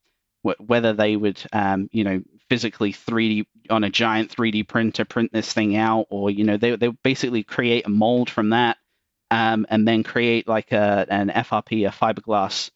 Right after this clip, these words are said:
um, you know, cast of it, uh, and that would then become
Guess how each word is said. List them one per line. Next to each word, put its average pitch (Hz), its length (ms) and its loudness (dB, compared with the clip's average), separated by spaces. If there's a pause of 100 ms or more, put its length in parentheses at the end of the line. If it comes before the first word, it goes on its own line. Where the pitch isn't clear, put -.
(340)
um, 98 460 0 (640)
you 117 100 4
know, 98 140 2
cast 120 480 0
of 110 200 2
it, 120 180 2 (360)
uh, 104 320 2
and 107 160 0
that 120 160 0
would 107 140 -6
then 107 180 2
become 107 520 0